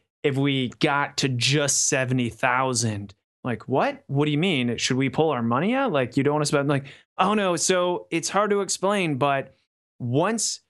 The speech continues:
we reach a goal and we start selling more copies, that means there's more profit. But once we get so many backers, then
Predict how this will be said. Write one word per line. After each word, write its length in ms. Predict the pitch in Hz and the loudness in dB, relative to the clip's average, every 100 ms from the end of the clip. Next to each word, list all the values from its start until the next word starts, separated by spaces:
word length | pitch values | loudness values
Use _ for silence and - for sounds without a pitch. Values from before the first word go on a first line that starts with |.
| _ _ _ | _ _ _
we 720 | 139 147 170 160 156 147 143 - | -4 0 2 2 0 0 -2 -2
reach 300 | 139 175 247 | -2 0 0
a 40 | |
goal 440 | 165 127 123 160 - | 2 2 0 -2 -2
and 120 | 143 | 0
we 80 | 143 | 2
start 520 | 143 - 143 143 139 - | 2 2 4 0 -2 -4
selling 380 | - 147 147 | 0 2 2
more 120 | 143 123 | 2 0
copies, 640 | 196 226 - 131 123 117 - _ - | 2 0 0 0 0 -2 -8 _ 0
that 200 | 170 170 | 0 2
means 400 | 160 151 147 - | 0 2 -2 0
there's 240 | 147 131 | -2 2
more 220 | 139 135 | 2 0
profit. 640 | 135 202 220 175 120 107 _ _ _ - | 2 2 2 0 -4 -4 _ _ _ -2
But 80 | 139 | 2
once 320 | 147 226 220 | 2 2 0
we 60 | 190 | 0
get 200 | 156 - | 0 2
so 380 | - - 180 | 0 2 2
many 320 | 175 175 226 165 | 2 2 2 2
backers, 760 | 139 131 120 135 120 127 - _ _ - | 2 2 -2 -4 -2 -2 -4 _ _ -8
then 540 | 127 151 180 214 240 | 0 2 2 0 -2